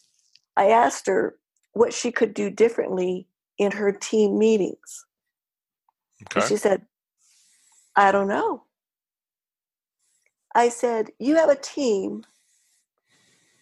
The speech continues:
Speaker 1: that you've put together, so they've gotta be pretty good." I said, "When you have a team meeting, you go in that meeting, you lay out the parameters, the budget, whatever, and then you tell them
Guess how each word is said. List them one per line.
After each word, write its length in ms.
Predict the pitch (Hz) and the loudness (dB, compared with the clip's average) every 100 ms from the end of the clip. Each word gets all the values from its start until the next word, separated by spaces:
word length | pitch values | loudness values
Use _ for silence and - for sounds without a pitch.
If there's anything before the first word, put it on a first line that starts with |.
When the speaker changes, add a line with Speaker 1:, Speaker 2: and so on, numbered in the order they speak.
| _ - | _ 2
Speaker 1:
that 400 | 233 214 - - _ _ _ _ _ _ - | 4 4 0 -8 _ _ _ _ _ _ -6
you've 200 | 240 262 | -4 -2
put 200 | - 240 | -2 -2
together, 360 | 214 196 190 175 | 0 0 0 -2
so 140 | 202 | -4
they've 180 | 196 196 | -4 -2
gotta 220 | 262 233 | 0 0
be 140 | 214 185 | -2 -8
pretty 260 | 185 190 185 | -8 -8 -6
good." 300 | 190 - - _ _ _ _ _ - | -8 -8 -14 _ _ _ _ _ -2
I 80 | |
said, 160 | 233 233 | 2 2
"When 180 | 240 240 | 2 0
you 140 | 294 | -2
have 220 | 359 - | 0 0
a 60 | 233 | 0
team 300 | - 226 220 | -2 -6 -4
meeting, 300 | 214 214 226 | -4 -4 -4
you 100 | 233 | -2
go 160 | 247 269 | 2 2
in 80 | 262 | 2
that 180 | 220 | -2
meeting, 400 | 190 190 196 226 - _ _ _ _ - | -4 -4 -4 -6 -16 _ _ _ _ -4
you 160 | 247 | 0
lay 220 | 254 269 | 4 4
out 180 | 277 277 | 2 0
the 60 | 233 | -4
parameters, 840 | - 214 202 185 185 185 196 - _ _ _ - | -4 -4 -2 -2 -4 -6 -6 -12 _ _ _ -4
the 100 | 233 | 2
budget, 580 | 202 190 196 190 - _ _ _ _ | 2 2 -2 -4 -4 _ _ _ _
whatever, 580 | - 226 196 175 - 202 _ _ _ | 0 2 2 0 -6 -10 _ _ _
and 180 | 240 247 | 0 2
then 200 | 262 285 | 0 0
you 100 | 294 | -2
tell 340 | 285 254 233 | -4 -2 -2
them 380 | 226 190 170 180 | -2 -6 -8 -12